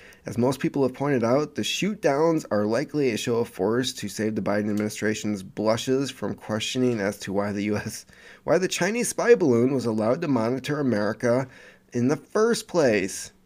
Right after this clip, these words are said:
Yeah, whose side are you on? According to Edward Snowden, the U F O fa-, flap is also a misdirection to wipe the infinitely more awkward Seymour Hersh's story from the headlines. Snowden tweeted that the hysteria was an engineered bait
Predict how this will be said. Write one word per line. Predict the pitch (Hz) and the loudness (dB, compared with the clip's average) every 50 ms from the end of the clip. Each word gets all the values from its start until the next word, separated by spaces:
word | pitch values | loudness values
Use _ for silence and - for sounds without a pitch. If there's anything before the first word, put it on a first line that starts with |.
| _ _ _ _ _ _ _ _ _ _ _ _ _ - - - _ - _ _ _ | _ _ _ _ _ _ _ _ _ _ _ _ _ -20 -20 -20 _ -20 _ _ _
Yeah, | - - 123 131 151 175 190 190 170 127 101 92 95 - - | -8 -2 2 4 4 6 6 6 4 4 4 2 0 -4 -10
whose | - - 180 196 190 | -4 -2 -2 -2 0
side | - - 214 214 226 214 | 0 2 2 4 6 6
are | 226 220 | 4 4
you | 208 208 208 196 185 | 4 4 4 6 6
on? | 180 180 156 123 104 71 90 101 101 - - - - _ _ _ - _ _ _ _ _ _ _ _ _ _ _ _ - - | 6 6 4 4 2 0 -2 -4 -8 -10 -14 -20 -20 _ _ _ -20 _ _ _ _ _ _ _ _ _ _ _ _ -14 -14
According | 123 - - 160 180 214 226 - | -10 -4 -2 0 0 0 0 -2
to | 175 165 135 | -2 0 0
Edward | 143 143 151 143 | 0 0 0 -2
Snowden, | - - 131 123 123 135 143 127 | 0 2 4 4 6 6 4 2
the | 107 | 2
U | 110 117 131 | 2 2 2
F | 151 143 - | 2 0 0
O | 143 147 147 | -2 -2 -2
fa-, | 143 - - - - 127 117 113 107 - - | -4 -8 -10 -2 2 4 4 4 2 0 -4
flap | - - - 98 107 104 98 101 107 113 - - | -18 -10 -4 -2 0 0 0 0 -2 -2 -4 -8
is | - 123 113 98 | -8 -8 -6 -2
also | 82 98 110 110 - - 123 120 - | -2 -2 -2 -2 -2 0 0 0 2
a | 107 110 107 | 0 0 0
misdirection | 110 113 120 117 - - 110 110 110 - - 131 131 127 | 0 -2 -4 -4 -2 0 0 0 0 -2 -4 -4 -4 -6
to | - - 98 | -6 -4 -2
wipe | 95 107 117 123 127 - | 0 0 0 0 -2 -4
the | - 113 113 113 110 | -2 -2 0 0 0
infinitely | - - 107 123 - - 123 123 113 92 113 120 113 110 | -2 -4 -8 -8 -6 -4 -2 -2 -2 -2 -2 -2 -2 0
more | 110 107 110 113 110 110 - - | -2 -2 -2 -2 -2 -2 -2 -2
awkward | 107 110 107 - 110 110 110 107 101 - | -2 -4 -4 -4 -4 -2 -2 -2 -4 -6
Seymour | - - - - 135 127 127 123 113 107 | -10 -8 -6 -2 0 0 2 2 0 -2
Hersh's | 104 110 110 110 - 113 104 - | -4 -6 -8 -8 -8 -8 -10 -8
story | - - 98 101 104 95 | -4 -2 0 0 0 -2
from | - 90 101 110 | -4 -8 -8 -8
the | 107 | -10
headlines. | - - - 160 175 170 139 98 85 76 90 - - | -8 -6 -4 -4 -2 0 0 -2 -2 -4 -6 -8 -10
Snowden | - - - 147 165 190 202 208 185 | -12 -8 -2 0 0 0 0 -2 -4
tweeted | - - - 196 214 196 139 127 123 117 | -6 -6 -4 -2 0 4 4 4 4 2
that | 127 117 - | 0 -4 -4
the | 113 | -4
hysteria | 107 117 110 - - 120 123 143 147 143 131 | -6 -6 -8 -4 -2 0 0 0 0 0 0
was | 120 113 110 | -2 -2 -4
an | 117 95 - | -6 -8 -6
engineered | - 131 143 143 143 139 139 135 131 131 - - - | -4 -6 -4 -4 -4 -2 0 0 0 0 -2 -4 -4
bait | - 110 107 110 113 - - | -2 0 2 2 0 -2 -4